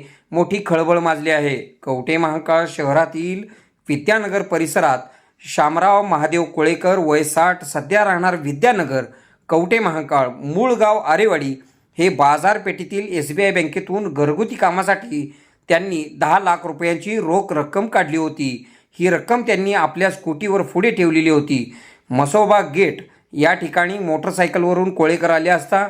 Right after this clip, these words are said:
अज्ञात चोरट्यांनी पाठीमागील बाजूस "तुमचे वीस रुपये पडले आहेत," असे सांगितल्याने कोळेकर आपल्या गाडीवरून उतरून ते पैसे आणण्यासाठी गेले असता त्याच संधीचा फायदा घेऊन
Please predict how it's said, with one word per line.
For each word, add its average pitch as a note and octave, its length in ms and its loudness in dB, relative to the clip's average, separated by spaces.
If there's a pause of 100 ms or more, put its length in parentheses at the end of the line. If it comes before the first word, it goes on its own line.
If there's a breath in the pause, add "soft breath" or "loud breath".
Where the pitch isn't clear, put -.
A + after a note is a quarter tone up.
(300 loud breath)
अज्ञात D#3 380 0
चोरट्यांनी F3+ 560 0
पाठीमागील F3 600 0
बाजूस D#3+ 440 -2 (360 soft breath)
"तुमचे D#3+ 340 0
वीस G3+ 300 0
रुपये G3+ 240 0
पडले F3 300 0
आहेत," D3+ 300 0 (340 soft breath)
असे F3+ 240 0
सांगितल्याने F#3 580 0
कोळेकर E3+ 460 0
आपल्या E3+ 260 0
गाडीवरून F#3+ 640 0
उतरून D#3+ 400 0 (440 loud breath)
ते F#3+ 80 4
पैसे F#3 460 2
आणण्यासाठी F#3 580 0
गेले F3 260 2
असता C#3+ 320 2 (420 loud breath)
त्याच G#3+ 380 0
संधीचा F#3+ 420 0 (120)
फायदा D3+ 260 0
घेऊन D#3 300 -2